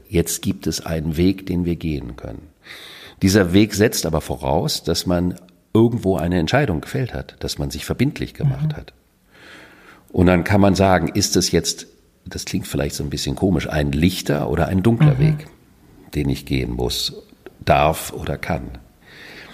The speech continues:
Speaker 1: Ist es ein Weg zu neuen Horizonten? Aber die Voraussetzung ist eine Bindung.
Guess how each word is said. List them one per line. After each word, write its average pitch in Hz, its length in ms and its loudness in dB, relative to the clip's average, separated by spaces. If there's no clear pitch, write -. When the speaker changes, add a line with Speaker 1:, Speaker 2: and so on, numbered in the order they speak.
Speaker 1:
Ist - 260 4
es 92 140 2
ein 80 240 2
Weg 85 280 2
zu 87 100 0
neuen 78 460 2
Horizonten? 92 880 -2
Aber 78 220 0
die 76 120 -4
Voraussetzung 78 880 0
ist - 360 0
eine 71 180 -2
Bindung. 65 560 -6